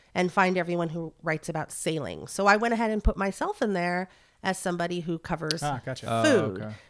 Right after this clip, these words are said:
Speaker 1: because I have the advantage of having access to that platform. Although anyone can do it. You don't have to have a subscription. You just have to know to look for it. But, um, I get a lot of pitches that way about food-related stuff. I've developed some relationships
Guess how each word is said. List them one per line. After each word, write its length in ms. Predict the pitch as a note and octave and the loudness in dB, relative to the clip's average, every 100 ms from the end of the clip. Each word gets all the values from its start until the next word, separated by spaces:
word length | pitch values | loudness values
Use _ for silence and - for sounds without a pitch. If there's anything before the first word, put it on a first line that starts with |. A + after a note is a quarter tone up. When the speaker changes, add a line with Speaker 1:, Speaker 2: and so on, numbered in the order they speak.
| _ | _
Speaker 1:
because 220 | F3+ G3 | -6 -2
I 60 | F#3+ | -2
have 220 | E3+ E3 | -2 -2
the 80 | E3+ | -4
advantage 380 | D#3+ E3 D#3+ D#3 | -6 -6 -6 -6
of 80 | D#3 | -8
having 280 | D#3 D#3 D3 | -8 -8 -6
access 360 | C#3+ - D3 - | -8 -8 -12 -8
to 80 | |
that 180 | D#3+ - | -8 -6
platform. 460 | - G3+ - A2+ C3 | -2 -4 -4 -8 0
Although 500 | G#3+ A3 B3 F3+ D#3+ | 2 4 4 4 0
anyone 340 | - A3+ G3 D#3+ | 0 2 2 0
can 160 | E3 | -2
do 180 | D3 D3+ | -2 -2
it. 200 | D3 D3 | -2 -4
You 100 | E3+ | -2
don't 160 | E3+ C#3 | -2 0
have 200 | D3+ D3 | -2 -4
to 80 | D3+ | -6
have 160 | C#3+ | -6
a 180 | C#3 B2 | -6 -8
subscription. 760 | C3 C#3 - - - C3+ A#2 C#3 - - | -8 -10 -8 -8 -4 -4 -4 -6 -12 -16
You 100 | - | -10
just 160 | D#3+ D#3 | -6 -4
have 140 | D3+ - | -4 -4
to 240 | C3 E2+ | -6 -6
know 140 | C#3+ B2+ | -4 -4
to 60 | |
look 260 | B2+ C#3+ - | -4 -6 -6
for 200 | - A1 | -8 -8
it. 120 | - _ - - - | -12 _ -20 -20 -2
But, 160 | E3 D3+ | 0 2
um, 380 | D3+ C#3+ C3 C3+ - _ _ _ _ _ _ - C#3 _ - - | 2 0 -2 -10 -16 _ _ _ _ _ _ -20 -20 _ -10 -4
I 120 | D3+ | -4
get 160 | D#3 | -2
a 20 | D3 | -4
lot 140 | C#3+ | -6
of 120 | C#3 | -4
pitches 360 | - G3+ D3 C#3 | -2 -2 -4 -6
that 180 | C3 B2+ | -8 -6
way 240 | C#3+ C3 | -6 -6
about 440 | B2+ C#3 C3+ - - | -6 -4 -4 -6 -8
food-related 540 | D#3 D3+ C#3 C#3 C3+ | -8 -6 -6 -8 -10
stuff. 340 | - A#3 G#3 - | -4 0 0 0
I've 160 | D#3 | -6
developed 380 | D#3 D3 D3 - | -6 -8 -8 -10
some 220 | - D#3 D#3 | -10 -6 -6
relationships 720 | D3 C#3+ D#3+ - D#3 - | -8 -10 -10 -8 -8 -10